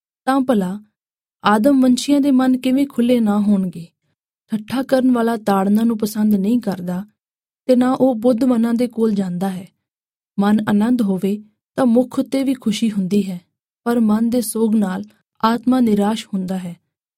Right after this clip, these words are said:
ਸਮਝ ਵਾਲੇ ਦਾ ਮਨ ਗਿਆਨ ਦੀ ਖੋਜ ਕਰਦਾ ਹੈ, ਪਰ ਮੂਰਖ ਲੋਕ ਮੂਰਖਤਾ ਦੇ ਨਾਲ ਪੇਟ ਭਰਦੇ ਹਨ। ਦੁਖੀ ਦੇ ਸਾਰੇ ਦਿਨ ਬੁਰੇ ਹੁੰਦੇ ਹਨ,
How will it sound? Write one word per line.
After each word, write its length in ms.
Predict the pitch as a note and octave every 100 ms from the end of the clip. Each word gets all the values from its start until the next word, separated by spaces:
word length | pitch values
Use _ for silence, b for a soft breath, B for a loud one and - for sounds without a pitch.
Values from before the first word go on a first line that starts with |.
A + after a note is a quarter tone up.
| _ _
ਸਮਝ 360 | - B3 C#4+ C#4+
ਵਾਲੇ 260 | C#4 C#4
ਦਾ 140 | C#4 C4+
ਮਨ 300 | A3 A3 A3
ਗਿਆਨ 340 | G3 G3+ A3
ਦੀ 120 | A3+
ਖੋਜ 360 | A3 - A3+ A3
ਕਰਦਾ 380 | - G3 F3+ F#3+
ਹੈ, 200 | F3+ F#3 _ _ _ _
ਪਰ 160 | - G#3+
ਮੂਰਖ 440 | G3 G#3 A#3 -
ਲੋਕ 260 | A#3 A#3+ A#3
ਮੂਰਖਤਾ 480 | G3 G3+ G#3 - A#3
ਦੇ 160 | A3+
ਨਾਲ 240 | A3 G3+ G3+
ਪੇਟ 320 | G#3 G3 G3+ -
ਭਰਦੇ 320 | F#3+ E3+ F#3+
ਹਨ। 240 | - F3 - _ _ _ _ _ _ -
ਦੁਖੀ 300 | A3 A3 C#4+
ਦੇ 160 | C#4 D4
ਸਾਰੇ 400 | - G#3+ A3+ C4
ਦਿਨ 260 | A3 A#3
ਬੁਰੇ 300 | G3+ G#3 A#3
ਹੁੰਦੇ 320 | A3 G3+ F#3
ਹਨ, 220 | F3+ F3+